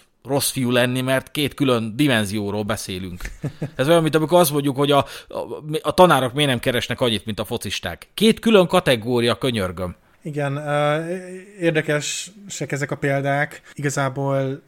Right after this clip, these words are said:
Speaker 2: ugye ez a kilencvenes években készült, tehát azért már egy picit elmozdultunk ugye az ötvenes, hatvanas évektől, de hát ugye, hogyha belegondolunk egy-két, ö, ikonikus karakterbe,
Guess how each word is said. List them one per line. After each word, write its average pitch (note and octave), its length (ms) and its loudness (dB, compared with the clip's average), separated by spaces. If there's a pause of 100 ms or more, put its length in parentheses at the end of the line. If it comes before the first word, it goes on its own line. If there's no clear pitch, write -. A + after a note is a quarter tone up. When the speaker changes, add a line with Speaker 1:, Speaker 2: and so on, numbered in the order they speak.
(100)
Speaker 2:
ugye C3+ 420 -2
ez C3+ 140 -6
a C3+ 60 -8
kilencvenes D3+ 480 -2
években C3 480 -6
készült, D3 720 -2
tehát C#3 220 -4
azért C3+ 240 -6
már C3 180 -6
egy C3 100 -4
picit D#3 280 -8
elmozdultunk C#3 800 -4
ugye C3 140 -4
az B2+ 80 -2
ötvenes, C#3 380 -8
hatvanas C3 460 -10
évektől, D3 800 -2 (340)
de B2+ 140 -6
hát C3 180 -4
ugye, C3+ 220 -2
hogyha C3+ 200 -4
belegondolunk C3 580 -2
egy-két, C3 460 -4
ö, C3+ 140 -6 (100)
ikonikus C#3+ 520 -4
karakterbe, C3+ 920 -2